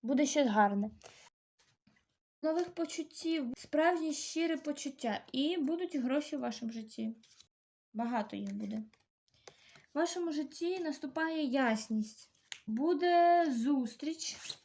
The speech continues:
Можливо, придбаєте новий дім. Буде кохання в вашому житті.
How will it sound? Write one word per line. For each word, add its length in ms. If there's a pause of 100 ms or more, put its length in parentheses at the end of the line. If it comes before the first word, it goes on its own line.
(200)
Можливо, 1200
придбаєте 800
новий 460
дім. 500 (340)
Буде 280
кохання 580
в 40
вашому 380
житті. 380